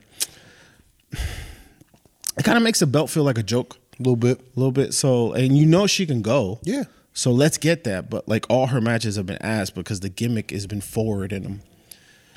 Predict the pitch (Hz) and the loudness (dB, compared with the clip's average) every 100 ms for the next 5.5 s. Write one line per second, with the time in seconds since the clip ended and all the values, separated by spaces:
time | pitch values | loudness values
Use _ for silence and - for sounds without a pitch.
0 | _ - 110 104 107 104 104 98 95 87 | _ -8 -2 0 0 0 -2 -2 -4 -4
1 | 78 - - - - - _ _ _ _ | -8 -12 -20 -20 -20 -20 _ _ _ _
2 | _ _ _ _ _ _ - 262 254 98 | _ _ _ _ _ _ 0 2 2 0
3 | 131 156 160 233 240 226 262 254 113 107 | 2 2 2 2 0 -2 -2 -2 -4 -6
4 | 123 202 226 240 233 233 240 240 220 233 | -10 -10 -8 -6 -4 -2 0 -2 0 0
5 | 233 185 110 - 135 | 2 0 -2 -6 -8